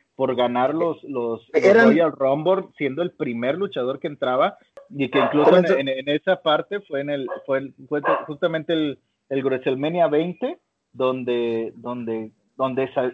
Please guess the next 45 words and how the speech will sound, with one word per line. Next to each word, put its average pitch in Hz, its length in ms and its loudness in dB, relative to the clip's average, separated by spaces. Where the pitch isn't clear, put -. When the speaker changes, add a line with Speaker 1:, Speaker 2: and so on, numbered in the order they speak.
Speaker 1:
se 135 120 0
da 135 140 4
este 156 180 -2
momento 143 460 -4
emotivo, 147 580 -2
¿no? 123 180 -6
Con, 113 260 -10
con 107 320 -12
Eddie 113 180 0
Guerrero. 104 380 -6
Speaker 2:
Comenzamos 220 480 6
por 165 160 0
ese 175 160 -4
tema. 107 380 -8
Ya 202 180 4
hablamos 214 420 4
un 214 80 -4
poco 196 320 -4
de 175 120 0
lo 131 120 -4
que - 80 -8
es 156 100 -4
Chris 180 200 -8
Benoit 170 320 0
y 185 40 -2
no 190 80 0
vamos 190 300 -4
a 135 60 -12
profundizar 117 640 -4
aquí 139 320 -4
de 117 320 2
sus 110 320 -12
logros, 135 540 4
de 107 200 -2
lo 107 220 -2
que 101 340 -6
nos 117 180 -2
llegó 120 380 4
a 135 100 8
ofrecer 120 640 0
con 117 180 -10
sus 107 120 -8
rivalidades 104 680 -4
y 107 40 -4
demás. 101 400 -6